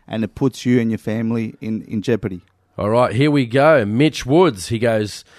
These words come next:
Speaker 2: "This is in regards to the whole list we just, we just listed." He goes, "Disagree. Scrap P T As instead." Then he goes, "Disagree, agree, agree. Strongly one hundred percent, sorry, one thousand percent opposed dumbest idea ever," which must be the, the home and self-defense.
Speaker 1: Yeah.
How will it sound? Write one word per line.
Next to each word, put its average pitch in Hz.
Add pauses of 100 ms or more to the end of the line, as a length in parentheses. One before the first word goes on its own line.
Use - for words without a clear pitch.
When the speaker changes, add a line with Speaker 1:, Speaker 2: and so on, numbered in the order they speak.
(120)
Speaker 2:
"This 131
is 123
in 127
regards 117
to -
the 110
whole 113
list 127
we 113
just, 104
we 107
just 101
listed." 143
He 131
goes, 110
"Disagree. 127 (480)
Scrap -
P 127
T 117
As 113
instead." 127
Then 113
he 113
goes, 107
"Disagree, 143
agree, 123
agree. 135 (320)
Strongly 147
one 135
hundred 131
percent, 127
sorry, 113
one 127
thousand 147
percent 123
opposed 143
dumbest 123
idea 127
ever," 139
which 101
must 113
be 113
the, 104 (280)
the 95
home 117
and 104
self-defense. 110
Speaker 1:
Yeah. 87